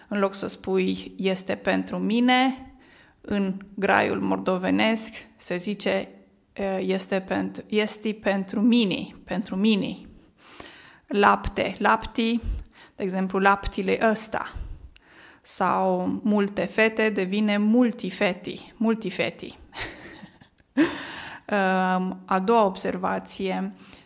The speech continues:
em, ci și ce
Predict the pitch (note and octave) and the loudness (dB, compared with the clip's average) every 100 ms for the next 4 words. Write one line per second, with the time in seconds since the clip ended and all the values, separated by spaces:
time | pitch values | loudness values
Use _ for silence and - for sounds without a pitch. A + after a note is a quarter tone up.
0 | _ _ - G3 F#3+ F#3+ F#3+ F#3+ F#3+ F#3+ | _ _ -10 -8 -6 -6 -6 -4 -4 -4
1 | F#3 - - _ _ _ _ - - - | -6 -14 -20 _ _ _ _ -20 -18 0
2 | - B3+ A#3 F3+ F#3+ - F#3 F3+ - G#3 | 4 6 6 4 -2 -4 -4 -4 -2 2
3 | G3+ A#3+ | 2 2